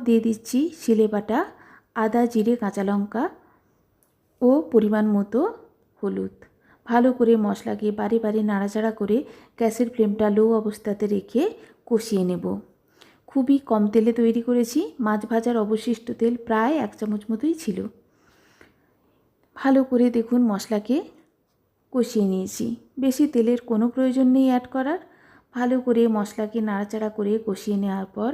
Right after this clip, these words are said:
অ্যাড করছি এক বাটি মতো জল। জল অ্যাড করার পর ভালো করে মশলা নাড়াচাড়া করে দিয়ে মিক্সড করে যখন ঝোল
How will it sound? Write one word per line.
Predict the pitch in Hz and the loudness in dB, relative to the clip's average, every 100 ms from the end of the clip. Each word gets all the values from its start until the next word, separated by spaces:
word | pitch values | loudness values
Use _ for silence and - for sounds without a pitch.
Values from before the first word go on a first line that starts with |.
| - | -6
অ্যাড | 208 - - | -10 -8 -8
করছি | 202 - - 311 - - _ _ _ _ - | -10 -6 0 0 -2 -10 _ _ _ _ -6
এক | 233 233 | -6 -2
বাটি | 226 233 | -2 0
মতো | 220 208 247 381 - _ - | 0 0 -2 -4 -6 _ -6
জল। | 175 170 - _ _ _ _ _ _ _ _ _ _ _ _ 247 | -6 -6 -12 _ _ _ _ _ _ _ _ _ _ _ _ -4
জল | 254 247 240 | 2 4 4
অ্যাড | 220 220 | 2 -2
করার | 214 208 208 - | -6 -4 -4 -4
পর | 214 240 - _ _ 220 | -4 -4 -8 _ _ -6
ভালো | 226 240 247 | 0 2 2
করে | 240 214 214 214 | 2 2 2 2
মশলা | 208 202 208 208 220 208 | -2 -4 -6 -6 -4 -4
নাড়াচাড়া | 202 202 208 214 214 | -4 -4 -6 -6 -4
করে | 220 220 | -4 -2
দিয়ে | 202 220 339 - _ - | -2 -2 -2 -10 _ -2
মিক্সড | 233 247 - - | -2 -2 -8 -10
করে | 214 196 285 - _ _ _ _ _ - | -4 -2 -4 -8 _ _ _ _ _ -2
যখন | 220 226 - 233 311 - _ _ _ _ _ - - _ _ _ _ - | 0 0 2 0 0 -2 _ _ _ _ _ -20 -20 _ _ _ _ -8
ঝোল | 233 254 | 2 4